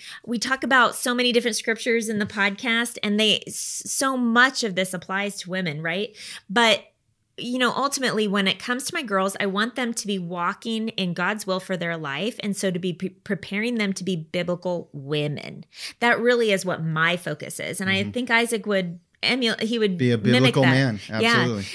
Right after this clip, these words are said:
Speaker 1: And so, like, when you're raising your kids, you may not know the actual what they're going to be doing as far as a profession goes, but you know you wanna raise them to be biblical people. And,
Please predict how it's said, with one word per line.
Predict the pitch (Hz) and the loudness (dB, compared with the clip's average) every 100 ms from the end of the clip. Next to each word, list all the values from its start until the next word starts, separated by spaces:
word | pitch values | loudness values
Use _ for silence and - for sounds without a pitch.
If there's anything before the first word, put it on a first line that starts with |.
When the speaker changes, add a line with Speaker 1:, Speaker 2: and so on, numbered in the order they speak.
| - | -2
Speaker 1:
And | 226 | -2
so, | - 240 | 2 2
like, | 226 214 208 | 4 2 2
when | 214 214 | -2 0
you're | 214 | 2
raising | 208 240 254 254 | 2 0 0 -4
your | 226 | -2
kids, | 277 233 | 0 0
you | 247 | -2
may | 262 | -2
not | 240 226 202 | 2 2 2
know | 208 214 214 | 2 4 4
the | 180 - - | 2 0 0
actual | 180 180 - 175 147 139 | -2 0 -2 -2 -2 -4
what | 147 151 294 - - _ _ | 0 2 2 -2 -12 _ _
they're | 262 | 2
going | 240 247 262 262 | 4 2 2 -2
to | 247 | 0
be | 262 | 0
doing | 214 254 262 277 285 | 0 -2 -2 -4 -6
as | 277 220 | -4 -2
far | - 202 | 2 2
as | 180 | 2
a | |
profession | 175 170 - 170 - 254 262 | -4 -8 -4 -4 -2 -6 -4
goes, | 269 277 277 - - | -2 -4 -6 -16 -10
but | - 220 | -4 0
you | 233 | 0
know | 233 233 | 2 2
you | 233 226 | 2 0
wanna | 220 208 | 0 -2
raise | 180 180 175 | 0 0 0
them | 185 175 175 - _ _ - | -2 -4 -6 -10 _ _ -6
to | 208 | -2
be | 190 | 0
biblical | 170 143 175 160 165 165 156 151 _ | 0 0 0 2 -2 0 -2 -4 _
people. | - 160 - - - - - 285 | -6 -6 -6 -12 -12 -14 -14 -6
And, | 196 190 | -2 -2